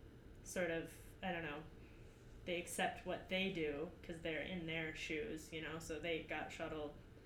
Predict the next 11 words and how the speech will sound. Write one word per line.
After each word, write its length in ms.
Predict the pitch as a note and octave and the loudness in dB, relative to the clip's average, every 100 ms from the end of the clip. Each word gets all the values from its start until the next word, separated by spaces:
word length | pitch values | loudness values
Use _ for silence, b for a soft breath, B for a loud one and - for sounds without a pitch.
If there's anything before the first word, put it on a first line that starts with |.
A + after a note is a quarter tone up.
| B B B - | B B B -8
to 80 | - | -6
the 120 | D#3 | -4
top 300 | D3 D3 D3 | -2 0 0
of, 180 | E3+ E3 - - - - - | 0 -2 -4 -12 -14 -14 -8
you 120 | F#3 | -4
know, 140 | D#3 C#3+ - - | -2 -2 -6 -6
three 160 | F3 E3 | 0 2
of 80 | D#3+ | 2
the 80 | |
stages. 580 | D3+ E3 D3+ D#3 D#3+ E3 - B B B B - | 0 0 2 0 -2 -4 -10 B B B B 4
Not 160 | C3+ | 8